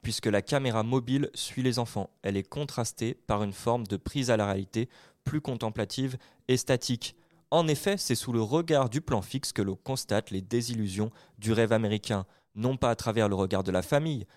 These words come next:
mais plutôt par la simple image de la ville. Le réalisateur filme de cette façon des bâtisses taguées,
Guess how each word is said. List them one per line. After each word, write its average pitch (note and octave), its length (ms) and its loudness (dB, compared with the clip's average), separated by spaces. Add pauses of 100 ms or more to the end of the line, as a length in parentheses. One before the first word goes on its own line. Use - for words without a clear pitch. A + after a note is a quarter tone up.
(140)
mais G2 140 -2
plutôt - 340 0
par G2 160 0
la F#2+ 80 0
simple C#3+ 400 -2
image G#2+ 300 0
de G#2 80 0
la F#2+ 100 2
ville. E2+ 300 -8 (380)
Le G#2 120 2
réalisateur C3 680 2
filme D3+ 400 0
de G#2+ 80 0
cette G#2 240 0
façon C#3 380 -2
des A2 100 0
bâtisses A2 420 0
taguées, A2+ 380 -2